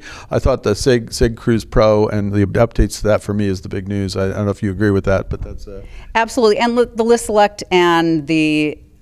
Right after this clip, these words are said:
Speaker 2: Client Connection two point oh, the fact that we
Speaker 1: Absolutely.
Speaker 2: actually, we've actually gotten there, right? I
Speaker 1: Yeah.
Speaker 2: mean, it's three years. It's, it seems like it's so far in the distance when we announced it, but we're there now.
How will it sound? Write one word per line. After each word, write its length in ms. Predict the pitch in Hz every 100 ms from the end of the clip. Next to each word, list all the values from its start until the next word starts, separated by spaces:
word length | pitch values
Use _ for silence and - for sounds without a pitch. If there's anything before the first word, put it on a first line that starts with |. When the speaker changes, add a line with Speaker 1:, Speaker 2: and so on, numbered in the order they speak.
| - - 185
Speaker 2:
Client 220 | - 185 180
Connection 300 | 196 190 185
two 140 | 208
point 160 | 196 220
oh, 80 |
the 100 | 185
fact 240 | 170 214 214
that 120 | 208
we 140 | 240
Speaker 1:
Absolutely. 480 | 240 240 220 277 185
Speaker 2:
actually, 100 | 131
we've 160 | 233 247
actually 300 | 254 - 240
gotten 280 | 254 254 190
there, 220 | 135 123
right? 360 | 143 165 220 -
I 60 | 202
Speaker 1:
Yeah. 60 |
Speaker 2:
mean, 120 | 196 190
it's 220 | 175 -
three 260 | 214 226
years. 480 | 202 247 202 165 165
It's, 300 | 170 165 - -
it 160 | 196
seems 280 | - 220 208
like 140 | 185
it's 120 | 185 -
so 140 | 185
far 180 | 180 170
in 60 |
the 80 | 151
distance 360 | 170 - 139 -
when 140 | 147
we 140 | 139 139
announced 340 | 139 147 -
it, 100 | 185
but 100 | 151
we're 160 | 139 143
there 200 | 139 120
now. 320 | 120 -